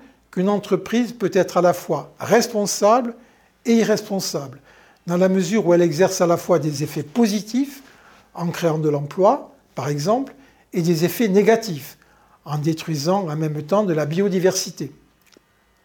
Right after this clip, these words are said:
Pour quelles raisons les progrès de la R S E n'ont pas été suffisants pour venir à bout de problèmes tels que le dérèglement climatique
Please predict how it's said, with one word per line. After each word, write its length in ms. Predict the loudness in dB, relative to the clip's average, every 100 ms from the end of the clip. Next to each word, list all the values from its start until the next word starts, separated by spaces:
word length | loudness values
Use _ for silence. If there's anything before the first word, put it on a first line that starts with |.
| _ _ _ _ _ _ _
Pour 180 | -2 2
quelles 200 | 4 4
raisons 480 | 4 2 0 -2 -2
les 120 | -2
progrès 420 | 0 0 0 0
de 80 | 2
la 160 | 4 4
R 40 |
S 240 | 2 -2 -4
E 60 |
n'ont 200 | -2 -4
pas 280 | 0 0 2
été 280 | -2 -2 -6
suffisants 680 | -4 -8 -4 -2 0 -2 -8 _ _ _ _
pour 100 | -4
venir 320 | 0 2 2
à 60 | 0
bout 180 | -2 -4
de 80 |
problèmes 580 | -4 -2 -2 2 2 0 -8 -18 _ _ -6
tels 240 | -4 -2
que 80 | 0
le 160 | 0
dérèglement 560 | 2 2 2 0 0 -2
climatique 720 | -2 -4 -4 -6 -8 -8 -10